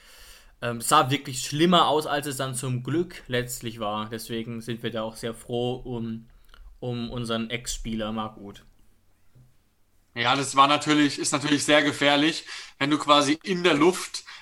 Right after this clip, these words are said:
Speaker 2: dir die Lichter ausgehen, dann war natürlich wahrscheinlich die Landung, wenn du, wenn du quasi komplett,
Speaker 1: Ja, ja.
Speaker 2: komplett ohne, ohne, ohne Muskelkontraktion landest, war natürlich noch mal gefährlicher als wahrscheinlich der Kopfstoß selbst.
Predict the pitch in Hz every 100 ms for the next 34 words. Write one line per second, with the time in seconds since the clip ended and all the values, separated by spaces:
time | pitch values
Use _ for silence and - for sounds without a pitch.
0 | - 147 147 180 202 165 127 135 - 135
1 | 147 151 127 135 151 147 151 143 143 151
2 | 147 143 135 135 170 151 139 170 - -
3 | - 135 139 135 139 131 143 139 139 -
4 | 139 120 143 151 151 156 185 113 - -
5 | - - - 156 - 170 160 156 165 156
6 | 151 147 175 147 147 180 - 147 143 143
7 | 143 135 - 147 147 135 139 151 143 160
8 | - - - - - 135 143 147 151 135
9 | 147 151 160 151 143 143 147 151 147 143
10 | 139 143 151 139 139 - 147 - - 139
11 | 131 - 127 127 123 - -